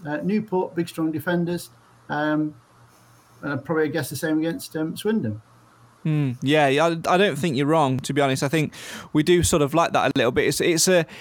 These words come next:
Speaker 2: an interesting take on the way we play. We've heard many a panellist talk about their opinions on it,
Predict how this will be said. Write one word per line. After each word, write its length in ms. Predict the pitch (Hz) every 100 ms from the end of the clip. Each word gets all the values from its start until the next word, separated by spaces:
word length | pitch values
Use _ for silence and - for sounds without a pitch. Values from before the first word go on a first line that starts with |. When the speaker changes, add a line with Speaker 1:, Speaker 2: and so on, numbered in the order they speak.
| - -
Speaker 2:
an 140 | 190
interesting 580 | 262 254 247 185 226 190
take 340 | 208 202 - -
on 140 | 160
the 80 | 147
way 180 | 147 139
we 140 | 131
play. 420 | - 147 135 151
We've 220 | 165 175 202
heard 320 | 208 190 156
many 420 | - 170 196 190
a 40 | 175
panellist 460 | 180 165 151 -
talk 200 | 180 151
about 220 | 151 151
their 200 | 151 147
opinions 520 | 139 - 143 139 135 135
on 160 | 139
it, 160 | 135